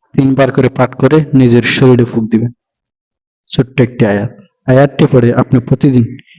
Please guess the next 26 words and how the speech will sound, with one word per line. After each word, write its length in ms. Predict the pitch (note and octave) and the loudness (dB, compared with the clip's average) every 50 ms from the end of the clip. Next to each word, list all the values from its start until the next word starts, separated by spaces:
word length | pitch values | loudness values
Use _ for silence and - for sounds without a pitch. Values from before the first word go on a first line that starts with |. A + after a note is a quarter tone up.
| _ _ _ _ _ - | _ _ _ _ _ -6
পাঁচ 180 | - C#3 B2+ - | -4 -4 -4 -2
ওয়াক্ত 240 | - D#3 D3 - - D3+ | -2 -2 -2 0 0 0
নামাজের 440 | C#3 C3 B2+ C3 C3+ B2+ C3 A#2+ | 2 2 2 2 2 2 2 0
পর 180 | A#2 - A#2+ A2+ - - _ _ _ | 0 -2 -2 -2 -4 -8 _ _ _
তিনবার 340 | - D3+ D3 C#3 C#3 C3 A#2 | 0 0 2 2 2 0 0
তিনবার 340 | - - B2+ B2 B2 A#2+ A2+ | 0 0 2 2 2 2 0
করে 160 | - A#2+ A#2 A2 | 0 0 0 0
পড়বেন। 280 | B2 A2+ A2+ A2 A2+ | 0 0 0 2 0
প্রতি 240 | A2+ - B2+ - - A#2 | 0 0 0 0 2 2
ওয়াক্ত 220 | A2+ A2 - - | 2 2 0 0
নামাজের 400 | B2+ A#2 A2+ A2 A2 G#2+ A2 G#2+ | 0 2 2 2 2 0 0 -2
পর 180 | - - - A#2 - _ _ _ _ _ _ _ _ _ | -2 -4 -6 -6 -6 _ _ _ _ _ _ _ _ _
পরে 200 | - C#3 D3+ F3+ F3+ E3 D3+ | 2 2 4 4 4 4 4
নিজের 200 | C#3+ C3+ C3+ A#2+ - | 2 2 0 0 0
শরীরে 260 | - - C3+ C3 C3 B2 | 0 2 2 2 2 0
ফুঁক 180 | - - B2 A#2+ | 0 -2 -2 0
দিবেন, 200 | A#2+ A#2+ A#2 A#2 | 2 2 2 0
শরীরে, 380 | A2 - - C3 B2+ A#2+ B2 B2 | 0 -2 0 0 2 2 0 0
পুরা 280 | - - B2+ A#2 A#2+ A#2+ | -2 -2 0 0 0 0
শরীরে 280 | - C3 B2 A#2+ A2+ - | 0 0 0 2 2 2
ফু 100 | A#2+ - B2 A#2+ | 2 2 2 2
দিয়ে, 220 | A#2+ A#2+ A#2+ A#2+ A#2+ B2 - _ _ _ | 2 2 2 2 0 -2 -8 _ _ _
হাতে 220 | - C#3 A#2+ C3+ A#2 - | -6 -4 -2 -2 -2 -2
ফু 120 | - - C3+ C3 | 0 0 0 2
দিয়ে 180 | B2+ B2+ B2+ A#2+ A2+ | 2 0 -2 -2 -4
মাখবেন, 360 | A2 - - _ - - - | -6 -8 -12 _ -20 -20 -20